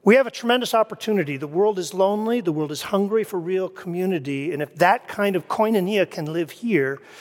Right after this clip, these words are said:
we will be giving the world the gospel they need.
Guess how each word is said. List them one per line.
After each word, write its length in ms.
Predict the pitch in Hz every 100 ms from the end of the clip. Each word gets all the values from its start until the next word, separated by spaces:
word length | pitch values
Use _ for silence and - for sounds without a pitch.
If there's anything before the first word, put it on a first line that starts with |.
| - -
we 120 | - 175
will 180 | 160
be 80 | 151
giving 480 | 160 185 165 156 156
the 100 | 147
world 720 | 143 151 151 143 139 143 139 - _ _ _ _ _
the 120 | - 165
gospel 500 | 151 147 - - 139
they 180 | 135
need. 380 | 131 143 123 120